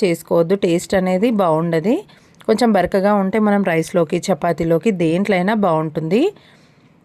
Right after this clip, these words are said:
ఈ విధంగా ఒక బౌల్ తీసుకొని అందులోకి ఒక రెండు స్పూన్ల ఆయిల్ వేసేసి అందులోకి పోపు దినుసులన్నీ వేసుకోవాలి. తర్వాత ఒక మూడు నాలుగు వరకు ఎండుమిరపకాయలని ముక్కలుగా చీల్చేసి ఇందులో వేసేయాలి.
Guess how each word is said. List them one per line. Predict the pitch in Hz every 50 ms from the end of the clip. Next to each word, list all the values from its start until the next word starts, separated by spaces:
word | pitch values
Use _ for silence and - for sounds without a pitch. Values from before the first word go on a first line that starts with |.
| _ _ _ _ _ 220
ఈ | 214
విధంగా | 196 190 208 202 202 220 247 240
ఒక | 233 -
బౌల్ | 214 185 185 175 180 196 196
తీసుకొని | - 214 202 - - 208 202 220 233
అందులోకి | 226 196 185 190 190 185 175 202
ఒక | 185 180 196
రెండు | 180 180 175 175 170
స్పూన్ల | - - - 180 175 175 185 190
ఆయిల్ | 180 165 160 165 170 175
వేసేసి | 170 165 156 156 175 165 165 - - 294
అందులోకి | 277 233 196 180 180 180 170 202 214
పోపు | 208 196 175 165 160 180
దినుసులన్నీ | 165 175 180 165 - 185 165 160 160 165 196
వేసుకోవాలి. | 254 269 226 165 - - - - 156 147 143 139 139 147 151 - - _ _ _ _ _ _ _ _ _ _ -
తర్వాత | 165 160 165 170 - 226
ఒక | 240 247 233 -
మూడు | 214 202 190 190 185 196
నాలుగు | 196 190 180 180 175 175 180 170
వరకు | 170 160 165 160 - 233
ఎండుమిరపకాయలని | 240 220 185 180 190 202 196 190 196 185 - 185 185 185 196 196
ముక్కలుగా | 185 160 - - 165 165 160 180 190
చీల్చేసి | - - 170 156 156 147 - 165 160 156 - 302
ఇందులో | 320 240 180 180 196
వేసేయాలి. | 233 262 185 156 147 - 165 147 143 139 135 139 143 147 143